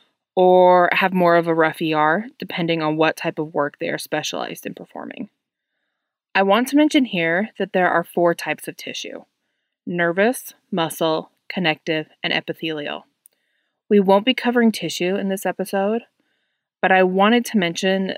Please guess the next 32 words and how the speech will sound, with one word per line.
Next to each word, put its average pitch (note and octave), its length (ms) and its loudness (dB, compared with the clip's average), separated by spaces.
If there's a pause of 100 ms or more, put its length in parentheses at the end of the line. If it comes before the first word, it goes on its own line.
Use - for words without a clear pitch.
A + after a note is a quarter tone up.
(120)
the F3 100 -2
types - 600 -4
since G3 360 0
we F#3+ 140 4
just F3+ 340 0
talked D#3 320 -2
about D#3+ 220 0
eukaryotes D3+ 880 -4 (160)
being D#3+ 240 -6
multicellular D3+ 800 -4
organisms C#3+ 760 -8
and E3 160 -2
forming D3 260 -8
tissue. - 400 -12 (1200)
When G3 220 0
I C4 540 2
was A3+ 240 2
first G3+ 300 0
learning E3+ 420 -2
about F3 220 -2
all E3 120 -2
the F3+ 80 -4
science D#3 400 -6
stuff, D#3 360 -4 (280)
I G3 40 -2
had G#3+ 100 2
a G#3 80 4
really F3+ 220 2
hard F#3 180 2
time D#3 300 -2
actually D#3 340 -6
keeping D3+ 540 -10